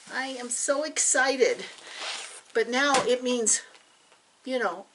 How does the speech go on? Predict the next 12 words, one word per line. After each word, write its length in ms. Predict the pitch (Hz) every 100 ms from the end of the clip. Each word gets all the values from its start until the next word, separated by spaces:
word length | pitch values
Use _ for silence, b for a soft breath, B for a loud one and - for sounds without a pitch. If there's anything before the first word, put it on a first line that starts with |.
| -
I 100 | 240
gotta 200 | 262 233
get 340 | 202 220 220 - _ _ -
on 160 | 214 220
the 60 | 165
wagon 420 | 190 220 196 156
here 380 | 170 120 104 - B B B B B -
and, 480 | 202 196 185 190 196 -
um, 360 | 190 165 160 - - - _ - -
layer 360 | 208 226 233 196
this, 500 | 190 - - - - _ - - -
uh, 300 | 185 170 -